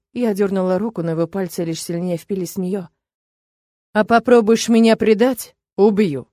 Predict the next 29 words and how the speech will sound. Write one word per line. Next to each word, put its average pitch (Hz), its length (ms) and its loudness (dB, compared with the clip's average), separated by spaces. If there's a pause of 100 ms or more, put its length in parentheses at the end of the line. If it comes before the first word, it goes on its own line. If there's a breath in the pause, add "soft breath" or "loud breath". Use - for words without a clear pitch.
(140)
Без 196 260 2
шуток! - 500 -8 (280)
По-настоящему, 214 800 0
Милена! 180 420 -2 (120)
Раз 214 520 0
и 156 120 -8
всё». 139 360 -8 (680)
Глаза 220 320 0
в 180 60 -4
глаза, 190 320 -2
и 170 60 -4
по 170 100 -8
спине 185 340 -4
бегут 165 300 -8
мурашки. 151 480 -12 (320)
«Иди 226 220 0
домой». 160 400 -2 (480)
Отпускает 226 580 -4
мою 190 220 -2
руку, 220 260 -6
целует 170 380 -6
в 160 80 -10
губы, 160 260 -6 (320)
захватив 233 800 -2
их 190 200 -4
в - 80 -20
плен 220 280 -2
своим 180 280 -4
ртом. 175 380 -6